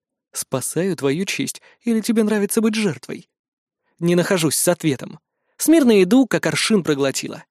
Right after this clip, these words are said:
Наверное, со стороны мы нелепо смотримся, но Алена слишком громко говорит Ивану. "Это что, ее парень? Она ж в тебя влюблена!"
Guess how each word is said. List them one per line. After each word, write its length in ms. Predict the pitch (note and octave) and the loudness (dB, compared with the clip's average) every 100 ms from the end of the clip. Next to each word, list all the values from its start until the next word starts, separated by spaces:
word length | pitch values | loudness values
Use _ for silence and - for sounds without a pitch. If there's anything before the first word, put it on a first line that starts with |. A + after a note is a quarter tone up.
| _ _ _ _ F#3+ | _ _ _ _ 2
Наверное, 380 | D4 D#4 C4+ | 4 6 4
со 100 | - | 4
стороны 440 | A#3 A3 G#3 A3 A3+ | 2 2 4 6 6
мы 120 | F#3+ | 6
нелепо 360 | F#3+ A3 C4 B2+ | 4 4 2 -2
смотримся, 540 | E3 G#3+ F#3 C#3 D3+ | 0 2 2 -2 -2
но 140 | D3+ | 0
Алена 320 | C#3+ D3 G#3+ D#3+ | -2 0 0 -2
слишком 400 | - E3+ F#3+ F3 | -2 -2 -2 -2
громко 300 | B3+ F#3 C#3 | -2 -2 -2
говорит 400 | C#3+ C3+ C3 C#3 | -2 -2 -2 -4
Ивану. 340 | C3 - - _ _ _ _ _ _ _ _ | -6 -8 -16 _ _ _ _ _ _ _ _
"Это 160 | C4+ C4+ | -2 0
что, 220 | - A#3+ | 2 2
ее 280 | A#3+ A3+ C4 | 4 4 2
парень? 380 | D4+ D#4 F#3 - _ _ _ | 2 2 0 -4 _ _ _
Она 180 | D4+ E4 | 2 4
ж 60 | D#4+ | 6
в 60 | |
тебя 200 | F4+ D#4 | 6 6
влюблена!" 460 | F3+ G3+ A3+ G#3+ | 6 4 6 4